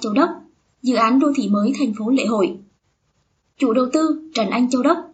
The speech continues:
đơn vị phát triển: Trần Anh Group. Quy mô hơn một trăm hecta, có vị trí tại quốc lộ chín mươi mốt,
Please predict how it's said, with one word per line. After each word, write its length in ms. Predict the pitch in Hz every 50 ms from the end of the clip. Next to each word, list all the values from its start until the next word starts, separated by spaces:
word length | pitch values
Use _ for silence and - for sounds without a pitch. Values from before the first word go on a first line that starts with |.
| _ _ _ _ _ _ _ -
đơn 200 | 247 320 320 294
vị 140 | 277 208 -
phát 100 | - 330 -
triển: 360 | - 254 - 220 262 269 - - -
Trần 160 | - 196 -
Anh 140 | 185 196 208
Group. 180 | - 339 339 - - - - _ _ _ _ _ _ _ _ _ _ _ _ _ _ _ _ _ _ -
Quy 120 | 330 320
mô 260 | 311 311 311 311 311 302 277
hơn 180 | 294 277 262 247
một 100 | 208 - -
trăm 160 | 247 233 240
hecta, 400 | 269 277 - 269 262 262 254 - - - _ _ _ _ _
có 200 | - 240 240 277 294
vị 120 | 294 196 208
trí 280 | 233 226 226 262 277 -
tại 140 | - 180 - -
quốc 120 | 330 330
lộ 180 | 311 233 - -
chín 140 | - 220 220
mươi 100 | 247 269
mốt, 200 | 262 277 320 381